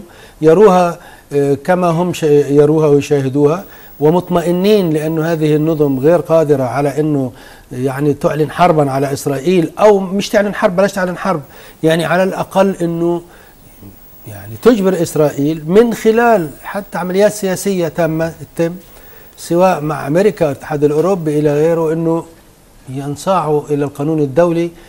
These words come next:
وينصاعوا إلى ميثاق الأمم المتحدة.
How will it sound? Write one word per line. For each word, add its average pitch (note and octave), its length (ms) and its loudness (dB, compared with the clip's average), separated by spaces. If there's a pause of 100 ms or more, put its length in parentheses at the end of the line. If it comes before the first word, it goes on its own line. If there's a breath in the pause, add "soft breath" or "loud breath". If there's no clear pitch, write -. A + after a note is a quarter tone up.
(200 soft breath)
وينصاعوا D3 560 0
إلى D3 180 0
ميثاق D3 300 -4
الأمم D3+ 280 -4
المتحدة. D#3 600 -4